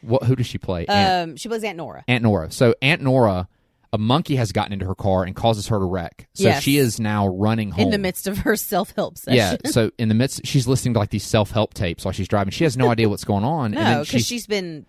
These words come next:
Speaker 2: whatever.
Speaker 1: Well, then she sees a stampede. She stops to get out, and of course, she crosses paths with a monkey that sneaks into her car, and all we do is we just see her car just s-, veer
Speaker 2: <laughs>
Speaker 1: off and just
Speaker 2: Go into
Speaker 1: drive
Speaker 2: a ditch.
Speaker 1: and to go into a ditch. So she's running home to try
Speaker 2: Yeah.
Speaker 1: to get to the kids. I guess she's assuming Judy and Peter are, like,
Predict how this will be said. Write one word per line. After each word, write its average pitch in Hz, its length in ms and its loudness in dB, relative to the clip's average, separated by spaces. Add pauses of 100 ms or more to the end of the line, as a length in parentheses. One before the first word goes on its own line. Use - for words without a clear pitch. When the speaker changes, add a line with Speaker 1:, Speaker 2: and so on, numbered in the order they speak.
(260)
Speaker 2:
whatever. 170 240 0
Speaker 1:
Well, 107 200 4
then 127 180 2
she 139 140 -2
sees 127 200 4
a 107 60 -2
stampede. 98 640 -2
She - 160 -4
stops - 420 -2
to 131 100 -6
get 110 140 0
out, 98 320 2
and 98 100 -2
of 95 60 -2
course, - 320 0 (160)
she - 180 -4
crosses - 400 -2
paths 101 320 -4
with 87 120 -6
a - 20 -8
monkey 92 500 -6
that - 140 -10
sneaks - 340 -4
into 107 140 2
her 87 80 -2
car, 104 400 2 (240)
and 110 140 0
all 117 160 8
we 117 80 4
do 117 100 4
is 104 100 2
we 110 60 2
just 104 180 -4
see 113 120 4
her 104 100 2
car 107 260 -2
just 90 320 -10
s-, - 140 -8
veer 110 380 -2
Speaker 2:
<laughs> - 20 2
Speaker 1:
off 104 240 0
and 107 100 -6
just 92 100 -4 (100)
Speaker 2:
Go 117 80 2
into 107 80 2
Speaker 1:
drive 107 100 2
Speaker 2:
a 101 60 0
ditch. 165 260 -4
Speaker 1:
and 107 80 0
to 117 80 0
go 107 140 2
into 98 140 0
a 90 40 -2
ditch. 87 340 -10 (300)
So - 140 -2
she's 151 180 0
running 117 400 0
home 95 480 -4
to - 100 -8
try 180 100 4
Speaker 2:
Yeah. 147 40 2
Speaker 1:
to 123 80 -4
get 110 160 -6
to 107 120 -8
the 90 60 -14
kids. 120 300 -4
I 98 60 -6
guess 95 140 -6
she's 95 180 -8
assuming 95 320 -4
Judy 117 200 0
and 101 120 -6
Peter 101 240 -2
are, 92 40 -2
like, 90 220 -6